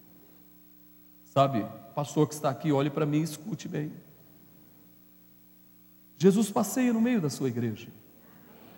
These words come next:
Ele tem um diagnóstico da sua igreja local. Ele tem um diagnóstico da igreja em cada cidade.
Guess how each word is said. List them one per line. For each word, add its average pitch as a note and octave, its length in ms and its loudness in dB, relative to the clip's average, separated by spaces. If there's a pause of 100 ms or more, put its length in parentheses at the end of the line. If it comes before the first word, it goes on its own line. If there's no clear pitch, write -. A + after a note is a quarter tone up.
(840)
Ele G#3+ 200 10
tem A#3+ 180 6
um G#3+ 60 8
diagnóstico A3 800 6
da G3+ 160 4
sua G4 420 -2
igreja D3 580 0
local. B2 380 -6 (2500)
Ele G3+ 180 10
tem C4+ 120 8
um C4+ 100 10
diagnóstico A3+ 600 6
da A#3+ 40 8
igreja A#3 800 4 (1200)
em A#3+ 60 6
cada B3+ 320 2
cidade. B2+ 580 -2